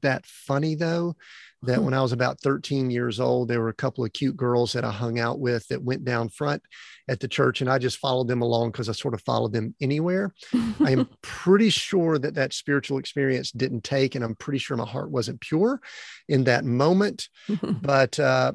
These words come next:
Speaker 1: but I was in and around those things and, uh, met my future wife l-, late in our college years. And, um, we had some spiritual discussions. She grew up, her father was a minister and different things like that.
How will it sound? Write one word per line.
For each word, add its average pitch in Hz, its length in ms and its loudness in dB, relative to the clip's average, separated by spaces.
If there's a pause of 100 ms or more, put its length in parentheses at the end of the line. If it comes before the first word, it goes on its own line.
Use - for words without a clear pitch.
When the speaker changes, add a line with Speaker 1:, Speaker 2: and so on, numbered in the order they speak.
Speaker 1:
but 156 240 0
I 196 80 0
was 185 180 6
in 160 140 2
and 156 100 -2
around 127 720 -2
those 120 380 0
things 117 560 -2
and, 117 280 -2
uh, 123 260 -4 (380)
met 139 260 4
my 120 500 2 (280)
future 170 440 2
wife 131 600 2 (160)
l-, 131 180 -6
late 127 340 2
in 131 100 0
our 117 140 0
college 127 480 0
years. 120 580 0 (520)
And, 113 460 0
um, 110 640 0
we 127 140 0
had 120 240 0
some 131 160 -2
spiritual 123 460 -2
discussions. 117 600 -4
She 135 180 -4
grew 117 240 0
up, 117 160 -2
her 117 80 -8
father 117 260 -4
was 113 160 -4
a 110 40 -4
minister 110 420 -4
and 110 100 -4
different - 260 -12
things 113 240 -6
like 120 180 -8
that. 131 280 0